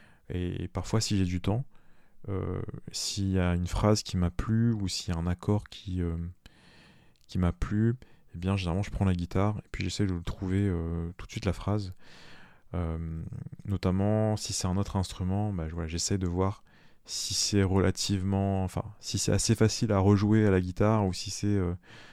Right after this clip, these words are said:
voilà, si c'est un accord au piano. Voilà, je sais que je pourrais pas, euh, jouer exactement le même voicing. Voilà, j'essaie de trouver au moins une alternative ou, ou quelque chose qui s'en, qui s'en rapproche.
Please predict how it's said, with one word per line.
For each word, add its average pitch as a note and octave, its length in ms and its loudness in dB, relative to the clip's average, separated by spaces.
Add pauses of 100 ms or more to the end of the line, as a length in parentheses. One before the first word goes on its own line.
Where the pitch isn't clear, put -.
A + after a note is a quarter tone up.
(100)
voilà, - 140 -2
si - 100 -2
c'est - 80 0
un F#2 100 2
accord G2 280 4
au G2 40 2
piano. G#2 400 0 (640)
Voilà, - 120 -6
je F2 80 -2
sais A2 160 2
que G2+ 80 2
je - 40 -6
pourrais F2 200 -2
pas, G2+ 300 4
euh, E2+ 460 0
jouer F2+ 280 2
exactement F#2 500 0
le F#2 60 2
même E2+ 180 2
voicing. F#2 520 0 (680)
Voilà, E2 280 -6
j'essaie F2 220 -2
de F#2+ 60 0
trouver F#2 460 2
au F2+ 100 0
moins F#2 640 0 (160)
une G2+ 120 0
alternative F#2+ 760 0
ou, F2 220 -8
ou - 100 -6
quelque - 200 -2
chose G#2+ 180 2
qui - 140 -8
s'en, F2+ 460 -2 (120)
qui - 100 -8
s'en F#2+ 140 0
rapproche. - 400 -6